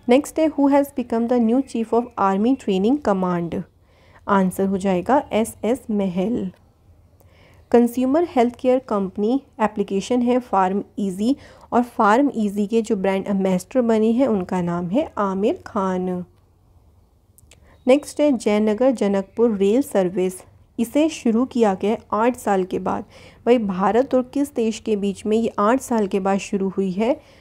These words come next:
तो राइट आंसर हो जाएगा नेपाल। तो नेपाल के प्रधानमंत्री शेर बहादुर दुबे और भारत के जो प्रधानमंत्री हैं नरेंद्र मोदी जी, उन्होंने वीडियो कॉन्फ्रेंसिंग से इस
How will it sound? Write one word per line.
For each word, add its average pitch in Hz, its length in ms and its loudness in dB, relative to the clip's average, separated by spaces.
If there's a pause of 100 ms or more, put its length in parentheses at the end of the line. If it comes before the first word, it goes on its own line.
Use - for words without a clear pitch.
(140)
तो 202 100 2
राइट 190 280 2
आंसर 196 360 -2
हो 190 120 -2
जाएगा 180 420 -2
नेपाल। 196 640 0 (360)
तो 262 80 2
नेपाल 254 440 2
के 320 140 0
प्रधानमंत्री 214 840 0
शेर 247 340 0
बहादुर 196 540 0
दुबे 185 400 2 (100)
और 202 140 0
भारत 190 460 -2
के 285 100 -4
जो 269 140 -4
प्रधानमंत्री 196 760 -2
हैं 214 140 0
नरेंद्र 190 480 0
मोदी 185 380 -2
जी, 240 240 -4 (360)
उन्होंने 220 300 4
वीडियो 214 360 2
कॉन्फ्रेंसिंग 190 800 -4
से 240 340 -4
इस 262 240 -2